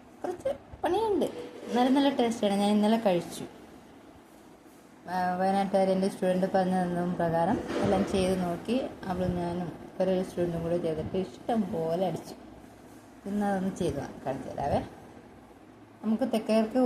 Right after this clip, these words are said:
ഒട്ടും സുപരിചിതമല്ലാത്ത ഒരു ടേസ്റ്റാണത്, പക്ഷേ നല്ല ടേസ്റ്റാണ് കേട്ടോ. ഇനി കൈ കിട്ടുമ്പോൾ ഒന്ന് പരീക്ഷിച്ച് നോക്കണേ. മുസമ്പി ഇതാണ്ട അല്ലി പൊളിച്ച് ഇങ്ങനെ ഇങ്ങനെ ഇട്ടിട്ടുണ്ട്. ഇനി വേണ്ടുന്നത് കുരുമുളകും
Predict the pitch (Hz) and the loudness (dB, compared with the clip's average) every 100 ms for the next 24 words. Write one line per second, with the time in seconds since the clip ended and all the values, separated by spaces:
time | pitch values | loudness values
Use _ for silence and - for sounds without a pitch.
0 | 202 202 - - - - 320 330 - 247 | 4 2 -8 -18 -20 -4 -2 -2 -4 0
1 | 240 208 220 220 220 208 196 196 214 185 | 2 4 2 4 4 6 2 2 2 2
2 | 220 - - - 190 180 160 147 131 - | -2 -6 -14 -2 0 0 -2 -4 -4 -8
3 | - 208 220 359 403 - - 294 302 311 | -6 -4 -2 -2 -4 -6 -2 0 2 2
4 | 320 196 - - 143 135 139 - - - | 2 2 0 -4 -6 -6 -8 -10 -18 -20
5 | - - - - - - 208 240 208 208 | -20 -20 -20 -18 -16 -6 -2 0 2 2
6 | 202 196 190 185 180 175 156 156 156 180 | 0 2 2 2 0 0 -4 -6 -6 -6
7 | - - - - _ _ _ - - 208 | -8 -16 -20 -20 _ _ _ -10 -2 0
8 | 214 202 190 214 453 - - - 202 190 | 2 2 4 2 2 -2 -10 -12 -4 0
9 | 170 170 - - - 196 190 185 190 190 | 2 0 -4 -14 -6 2 2 4 0 0
10 | 170 160 165 - - 294 - - - - | 2 2 -2 -6 -2 -2 -4 -10 -14 -12
11 | - 196 190 185 165 180 233 226 175 127 | -10 -2 0 0 0 0 0 0 -2 -4
12 | - - 180 190 240 - - - 202 175 | -6 -4 -2 0 -2 -2 -6 0 2 2
13 | 175 185 - - - - 226 202 196 165 | 2 0 -4 -10 -12 -4 -2 2 2 2
14 | 156 165 | 2 0